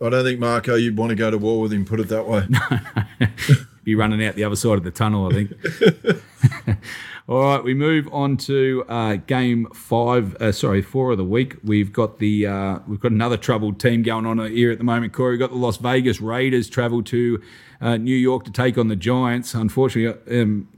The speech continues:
Speaker 2: you know, we haven't got betting in this game at the moment just because of the wide receiver, uh, Ruggs, that got himself into trouble in the last, uh, day or two. Uh, so we're just probably seeing the outcome there before the betting.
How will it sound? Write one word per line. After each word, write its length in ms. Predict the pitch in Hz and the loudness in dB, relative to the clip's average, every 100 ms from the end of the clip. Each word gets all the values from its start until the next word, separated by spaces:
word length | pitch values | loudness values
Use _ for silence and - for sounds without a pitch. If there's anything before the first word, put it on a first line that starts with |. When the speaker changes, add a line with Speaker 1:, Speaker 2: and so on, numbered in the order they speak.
| - | -20
Speaker 2:
you 160 | - 127 | -4 0
know, 140 | 117 | 2
we 100 | 113 | 2
haven't 200 | 104 147 | 2 2
got 200 | 131 104 | 0 0
betting 260 | 123 127 123 | -2 0 0
in 120 | 117 | 0
this 140 | 113 - | -2 -2
game 260 | 120 117 | -2 0
at 80 | 104 | 0
the 40 | 101 | 0
moment 420 | 113 117 113 101 | 2 2 0 -2
just 180 | 117 117 | -4 -4
because 420 | 104 117 113 101 | -2 0 0 0
of 280 | 110 110 98 | -2 -2 -2
the 80 | 104 | -2
wide 340 | 113 123 117 | 2 2 2
receiver, 640 | 104 - 120 123 117 104 - - - - | -4 -4 -2 0 0 -4 -8 -18 -20 -4
uh, 240 | 104 104 95 | 2 2 0
Ruggs, 520 | 101 117 113 98 - | 0 0 0 -2 -4
that 200 | 98 - | -4 -2
got 140 | 113 | 0
himself 320 | 104 - 110 101 | 2 2 0 0
into 120 | 95 | -2
trouble 280 | - 107 104 | 0 0 0
in 80 | |
the 80 | 101 | -2
last, 400 | 104 107 95 - | -2 -4 -4 -2
uh, 180 | 101 95 | 0 0
day 320 | 82 110 110 | -2 -2 0
or 120 | 110 | 0
two. 400 | 98 - 107 104 - - _ 98 | -2 -2 -2 -2 -6 -20 _ -2
Uh, 160 | 95 | 0
so 100 | 98 | 2
we're 60 | 101 | 2
just 200 | 113 - | 0 0
probably 200 | 113 101 | 0 0
seeing 240 | - 107 | 0 0
the 160 | 101 104 | 0 -2
outcome 340 | 104 - 101 | -4 -2 0
there 140 | 104 101 | 2 0
before 320 | 98 110 104 | -2 0 0
the 60 | 80 | 0
betting. 420 | 107 107 101 | 0 2 0